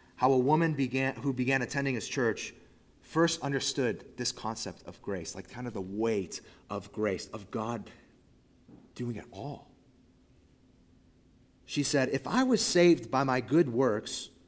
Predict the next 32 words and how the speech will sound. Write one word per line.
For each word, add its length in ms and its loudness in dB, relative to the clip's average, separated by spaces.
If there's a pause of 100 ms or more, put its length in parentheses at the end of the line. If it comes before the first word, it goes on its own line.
(640)
then 140 6
there 140 12
would 200 12
be 160 6
no 280 8
limit 440 8
to 100 0
what 240 4
God 340 6
could 200 -4
ask 340 0
of 160 -2
me. 300 -6 (580)
Then 140 6
there 180 12
would, 240 12
there 160 10
would 300 6
be 160 6
a 100 2
limit 340 2
to 80 2
what 220 6
God 260 6
could 120 0
ask 320 -2
of 120 -4
me 220 -6 (160)
or 140 6
put 240 4
me 120 0
through. 400 -6